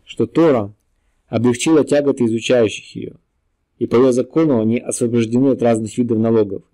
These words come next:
муниципального, военного и, э, подушного. Эти налоги и расходы на возведение стен города община должна платить за них. И даже если изучающий Тору зажиточен, он все равно освобожден от налогов.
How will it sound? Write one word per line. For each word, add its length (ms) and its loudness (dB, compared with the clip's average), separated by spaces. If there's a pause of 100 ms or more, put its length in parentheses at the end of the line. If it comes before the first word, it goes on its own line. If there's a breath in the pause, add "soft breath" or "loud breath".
(120)
муниципального, 920 0
военного 600 0 (200)
и, 240 -4 (680)
э, 760 -4
подушного. 600 -6 (800 soft breath)
Эти 180 -4
налоги 340 2
и 60 4
расходы 520 0
на 300 0
возведение 480 0
стен 240 -2
города 340 2
община 500 -2 (360)
должна 300 0
платить 280 -2
за 120 -2
них. 220 -8 (720)
И 60 -10
даже 240 4
если 260 2
изучающий 480 0
Тору 260 0
зажиточен, 680 -2 (480)
он 100 -8
все 120 -2
равно 220 2
освобожден 520 0
от 80 -10
налогов. 380 -2